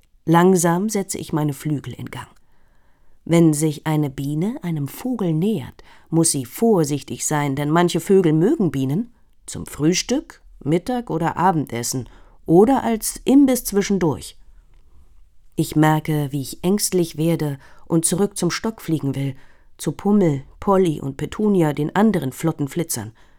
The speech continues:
Doch was wird aus ihnen, wenn ich nach Hause fliege und keine neuen Bienenblumen für uns finde? Ich muss hinauf den Star besuchen, da hilft nun nichts. „Los, Kringel“, feuere ich mich an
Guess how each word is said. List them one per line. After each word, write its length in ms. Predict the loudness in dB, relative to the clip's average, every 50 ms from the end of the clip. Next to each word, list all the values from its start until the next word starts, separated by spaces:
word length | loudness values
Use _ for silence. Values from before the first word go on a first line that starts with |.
| -20 -20 _ _ _ _ _ _ -20 -20 -20 _ -20 -20 -20 -20 -20 -20 -20 -20 -20 -20 -20 -2 2
Doch 440 | 4 4 4 2 -2 -12 -20 -20 -20 _ _
was 220 | -8 -6 -4 0
wird 180 | 0 0 2 2
aus 160 | 0 0 0
ihnen, 380 | 0 2 2 4 4 2 0 -2
wenn 120 | -4 -6
ich 140 | -6 -6 -6
nach 220 | -6 -6 -6 -2
Hause 280 | 2 2 2 4 2 0
fliege 440 | 0 0 0 0 2 2 0 -2 -2 -6 -16 -20 _ _ _ _
und 200 | -2 -2 -2 0
keine 260 | 0 2 4 6 6
neuen 320 | 6 6 6 4 4 2
Bienenblumen 560 | 2 2 2 2 2 2 2 0 0 0 -2 -2
für 120 | -4 -4
uns 140 | -4 -4 -4
finde? 360 | -4 -4 -4 -6 -6 -10 -14 -20 -20 -20 -20 -20 _ _ -20 -20 _ -20 -20 -20 _ -20 _
Ich 240 | -12 -12 -12 -8 -4
muss 320 | -2 2 4 4 4 4 2
hinauf 460 | 0 -2 -2 -2 -2 -2 -2 -4 -4
den 160 | -6 -8 -6
Star 260 | -4 -4 -2 -2 -2
besuchen, 440 | -4 -6 -6 -8 -8 -8 -10 -12 -12 -14 -14 -16 -18 -20 -20 -6 -2
da 100 | 0 2
hilft 280 | 4 2 2 2 -2
nun 140 | -6 -6 -6
nichts. 340 | -8 -12 -10 -10 -10 -10 -10 -14 -20 -20 -20 -20 -20 -20 -20 -20 -20 -20 -20 -20 -20 -20 -20 -20 -20 -20 -20 -20 -20 -14 _
„Los, 400 | 2 6 6 8 6 6 2 -2
Kringel“, 440 | -2 2 2 4 4 4 2 0 -2 -8 _ _ _ _ -20
feuere 400 | _ -6 -2 -2 -2 0 -2 -6
ich 120 | -10 -8 -6
mich 220 | -6 -6 -4 -2
an 220 | 0 2 2 0